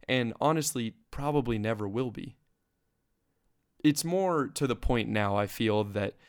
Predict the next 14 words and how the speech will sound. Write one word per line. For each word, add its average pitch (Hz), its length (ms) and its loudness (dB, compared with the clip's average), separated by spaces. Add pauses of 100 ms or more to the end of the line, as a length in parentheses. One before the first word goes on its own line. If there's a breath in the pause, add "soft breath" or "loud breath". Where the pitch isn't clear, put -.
(420 soft breath)
owners 160 440 4
and 131 140 -2
the 131 60 -2
players' 123 340 0
associations 110 840 -2
just - 200 -8
kind 185 180 -4
of 135 60 -2
find 123 300 0
themselves 104 520 0
at 113 120 0
a 110 60 -2
general 110 440 0
understanding 107 640 -4